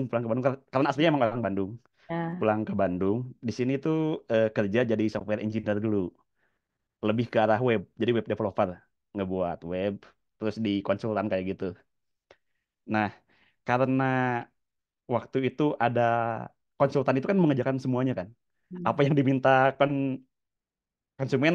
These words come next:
Speaker 1: ya kita harus bisa ngerjain. Apa bahasa yang mereka inginkan, ya kita harus bisa ngikutin. Nah, sampai ada satu project yang, project itu adalah migrasi data. Jadi waktu itu, eh, usernya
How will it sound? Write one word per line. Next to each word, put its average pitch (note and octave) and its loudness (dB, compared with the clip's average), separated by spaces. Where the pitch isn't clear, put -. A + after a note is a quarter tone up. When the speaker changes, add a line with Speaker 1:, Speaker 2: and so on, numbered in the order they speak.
Speaker 1:
ya A#2 6
kita G3+ -2
harus D3 0
bisa C3+ 0
ngerjain. B2 2
Apa C#3 2
bahasa C#3 0
yang C#3 2
mereka C3 -2
inginkan, B2+ 0
ya A#2 2
kita - 0
harus - -4
bisa B2+ -2
ngikutin. B2+ 0
Nah, F#2+ -2
sampai B2 2
ada C3+ -2
satu C3+ -6
project A#2 -2
yang, C3+ 0
project A#2+ -4
itu - -4
adalah C#3+ 0
migrasi B2 2
data. A#2+ -2
Jadi G#2+ 2
waktu A2+ -6
itu, C#3 -2
eh, G#2+ 2
usernya A2+ -4